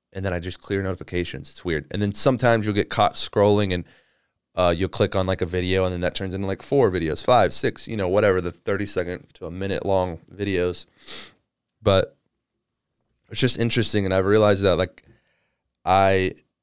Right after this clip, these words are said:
I'm consuming so much media, so much, like, social media or, like, digital media, like, videos or whatever, and to be fair, some of it really is for, like,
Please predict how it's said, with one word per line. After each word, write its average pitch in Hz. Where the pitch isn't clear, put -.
I'm 107
consuming 117
so 107
much 107
media, 92
so -
much, 101
like, 85
social 120
media 92
or, 92
like, 87
digital 113
media, 98
like, 90
videos 98
or 85
whatever, 82
and 117
to 156
be 151
fair, 123
some 151
of 131
it 127
really 117
is 107
for, 107
like, 85